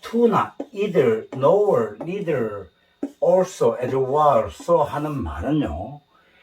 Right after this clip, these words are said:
역시라는, 역시라는 뜻으로 쓰이기 위해서는, 역시라는 뜻으로 쓰이기 위해서는 반드시 자기 위치가 정해져야 합니다. 특별한 위치를 가져야 합니다. 그리고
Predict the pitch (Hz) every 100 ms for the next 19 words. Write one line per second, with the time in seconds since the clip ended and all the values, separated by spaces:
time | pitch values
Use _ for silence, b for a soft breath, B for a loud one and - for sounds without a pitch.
0 | b b - 143 156 - 180 175 180 185
1 | 185 - 160 - 175 170 175 165 165 175
2 | 160 - 160 139 131 117 110 131 95 107
3 | - - 139 139 139 135 - 135 123 127
4 | 123 104 110 123 139 143 254 _ b b
5 | b b b - 196 226 - - 76 -
6 | _ _ _ _ _ _ b b b b
7 | b b b _ - - 120 117 92 135
8 | 131 - 175 156 - 131 147 127 82 71
9 | - _ _ _ _ _ _ _ _ _
10 | _ _ _ _ _ _ _ _ _ _
11 | - - - 208 196 - 147 156 - 170
12 | 156 135 113 85 67 - _ _ _ _
13 | _ _ _ _ _ _ _ _ 214 185
14 | 190 190